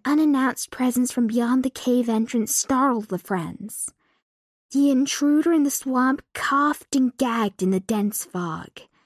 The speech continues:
The sound of a loud crash sparked their curiosity, and the group moved to investigate. Slick and Slicker reached the mouth of the cave first. Striper joined them, and shortly thereafter,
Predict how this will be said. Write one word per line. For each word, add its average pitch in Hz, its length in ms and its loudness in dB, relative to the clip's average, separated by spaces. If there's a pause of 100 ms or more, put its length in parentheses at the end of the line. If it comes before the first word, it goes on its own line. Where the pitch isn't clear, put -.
(580)
The 269 80 -2
sound 285 480 2
of 277 80 -2
a 247 40 2
loud 254 600 0
crash 233 680 -4
sparked - 520 -2
their 269 140 0
curiosity, 220 1120 -2 (420)
and 226 180 2
the 208 60 0
group 247 560 -2
moved 233 460 0
to - 140 -2
investigate. 214 920 -4 (960)
Slick - 340 -2
and 339 160 2
Slicker 294 420 0
reached 240 300 0
the 233 60 0
mouth 220 300 -2
of - 60 -20
the 202 120 0
cave 202 400 0
first. - 800 -8 (640)
Striper 320 640 0
joined 262 580 2
them, 170 300 -8 (160)
and 240 180 -2
shortly 302 460 -2
thereafter, 247 920 -2